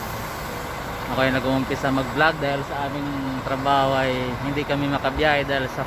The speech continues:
fog. Napakadilim. O, tingnan nyo guys, oh. Yan. Kaya ngayon, tambay kami rito. O, yan. Yan po yung aking bus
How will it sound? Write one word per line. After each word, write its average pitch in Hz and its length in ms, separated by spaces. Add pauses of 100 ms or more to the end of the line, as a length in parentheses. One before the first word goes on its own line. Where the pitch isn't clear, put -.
fog. 175 240 (1400)
Napakadilim. 151 640 (400)
O, 123 160
tingnan 139 320
nyo 143 80
guys, 151 240
oh. 131 80 (640)
Yan. 113 240 (3000)
Kaya 139 240
ngayon, 160 300 (100)
tambay 143 320
kami 139 240
rito. 127 400 (1800)
O, - 40 (200)
yan. 123 240 (160)
Yan 135 240
po 139 80
yung 131 160
aking 127 320 (720)
bus 156 240